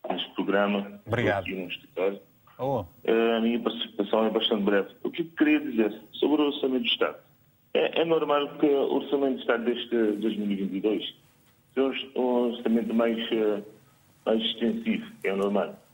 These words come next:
Speaker 1: Estamos, eh, ainda estamos numa fase pandémica e estamos a sair, a entrar na época de desenvolvimento do turismo, que é, que já começou a dar o seu espaço de, de enfoque,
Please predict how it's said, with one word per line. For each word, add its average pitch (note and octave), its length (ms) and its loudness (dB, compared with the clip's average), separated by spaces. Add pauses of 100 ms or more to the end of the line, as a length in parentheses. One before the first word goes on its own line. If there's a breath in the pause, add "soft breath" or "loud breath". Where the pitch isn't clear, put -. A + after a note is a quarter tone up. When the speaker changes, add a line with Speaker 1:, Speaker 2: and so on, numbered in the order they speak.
(140)
Speaker 1:
Estamos, C#3+ 280 -2
eh, C3+ 520 4
ainda C#3 140 0
estamos C#3 280 0
numa C#3 160 2
fase C3+ 300 -2 (200)
pandémica C3+ 640 2
e C3+ 40 0
estamos C3+ 360 -2
a C3 60 -6
sair, C3 680 0 (220)
a C3 60 2
entrar C3 420 2
na C3 120 2
época B2+ 520 2
de B2 380 4 (480)
desenvolvimento A#2 880 0
do C3+ 120 -2
turismo, F2 600 0 (480)
que G2+ 80 0
é, G#2+ 140 2 (260)
que G2+ 460 2 (480 loud breath)
já G2+ 100 4
começou A2+ 540 2
a - 20 2
dar A#2+ 180 4
o A#2+ 140 -4
seu A#2+ 80 0
espaço A#2+ 380 0 (120)
de, A#2 160 2 (560)
de C#3 160 2
enfoque, B2+ 300 2